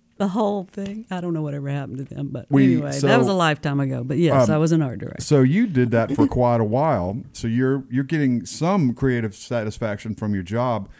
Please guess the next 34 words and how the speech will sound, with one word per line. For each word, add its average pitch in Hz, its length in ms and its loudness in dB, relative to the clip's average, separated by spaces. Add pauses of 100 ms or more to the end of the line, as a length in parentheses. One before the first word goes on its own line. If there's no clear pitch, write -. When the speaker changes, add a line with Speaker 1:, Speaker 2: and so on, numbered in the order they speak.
(180)
Speaker 2:
Were 123 120 0
you 143 180 2
always 147 380 2
doing 127 320 2
music 117 340 0
in 110 160 -2
addition? 92 560 -6 (140)
That 104 200 -4
was 95 200 -8
my 78 80 -8
question. 78 360 -8
Speaker 1:
You 262 60 -2
know, 233 320 -6
I've 190 280 -6 (920)
written 143 360 -6
since 139 240 -8
I 147 80 -4
was 131 120 -8
a 131 40 -10
little 123 420 -10
kid. - 320 -14 (720)
And 110 240 -10 (220)
so - 140 -14 (120)
long 127 300 -6
before 127 280 -8
Belmont, 127 580 -10 (100)
but, 95 240 -14 (100)
uh, 120 100 -16 (260)
very, 156 260 -4
very 143 400 -8 (100)
painfully 131 540 -6 (160)
shy - 460 -12
child. - 460 -16
So - 420 -16